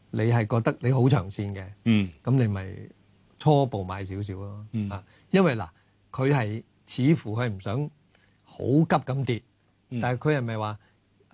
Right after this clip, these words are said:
Speaker 1: 七、七二五、七三零係咪，係咪，係咪硬死線呢？
Speaker 2: 嗯。
Speaker 1: 又唔似嘅，啊，即係佢會出嚟調控下啦。你都頭先咁講嘅，你都，你個觀察都好好。即係佢會出嚟，但係如-，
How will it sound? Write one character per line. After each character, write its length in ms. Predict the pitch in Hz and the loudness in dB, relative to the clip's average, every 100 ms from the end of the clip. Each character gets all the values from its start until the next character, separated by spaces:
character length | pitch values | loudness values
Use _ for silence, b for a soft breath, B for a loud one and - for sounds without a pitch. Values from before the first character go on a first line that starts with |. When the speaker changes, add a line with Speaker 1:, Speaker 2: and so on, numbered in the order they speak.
| - | -16
Speaker 1:
七、 100 | - 190 170 _ | 0 0 0 _
七 120 | - | -2
二 300 | 196 131 120 | -2 0 -2
五、 40 | 127 | -2
七 120 | 175 | -2
三 240 | 170 165 | 0 -2
零 120 | 131 101 | -2 -6
係 140 | 104 | -8
咪， 260 | 101 101 110 b b - | -8 -10 -14 b b -8
係 100 | 113 | -4
咪， 280 | 104 104 110 _ | -4 -4 -8 _
係 80 | 113 | -6
咪 380 | 113 - 127 113 | -4 0 2 2
硬 80 | 113 | 2
死 100 | 113 | 2
線 320 | 139 120 110 | 2 2 0
呢？ 260 | 117 120 113 _ | -2 -4 -8 _
Speaker 2:
嗯。 260 | 107 95 90 101 | -2 -2 -4 -6
Speaker 1:
又 160 | 127 113 | 0 2
唔 180 | 101 95 | 2 -4
似 140 | - | -4
嘅， 280 | 98 110 95 101 _ | -2 -4 -6 -12 _
啊， 180 | - 101 - | -12 -12 2
即 100 | 214 | 2
係 60 | |
佢 260 | 175 135 131 | 2 -2 0
會 100 | 127 | -2
出 120 | 127 | -2
嚟 220 | 156 98 107 b b _ | -4 -6 -12 b b _
調 120 | - 95 | -8 -4
控 160 | 110 110 | -4 -2
下 140 | 110 | 0
啦。 140 | 127 | 2
你 160 | 120 113 | 0 0
都 140 | 123 | -2
頭 140 | 127 90 | -2 -4
先 160 | 117 | -4
咁 60 | 110 110 | -4 -4
講 280 | 107 90 101 | -4 -8 -8
嘅， 60 | 101 | -4
你 80 | 113 117 | -2 -4
都， 60 | - _ - 104 | -8 _ -8 -8
你 60 | |
個 100 | 104 | -6
觀 200 | 107 131 | -2 0
察 120 | 123 | 0
都 160 | 95 113 | 0 -2
好 120 | 107 | -2
好。 180 | 98 95 B B B B | -2 -6 B B B B
即 120 | - | 2
係 40 | 220 156 | 4 4
佢 40 | |
會 100 | 131 | 2
出 120 | 156 | 2
嚟， 160 | 135 92 | 0 -2
但 200 | 110 104 | -6 -6
係 60 | 107 b b b b _ _ _ _ | -6 b b b b _ _ _ _
如-， 300 | 196 127 | -2 0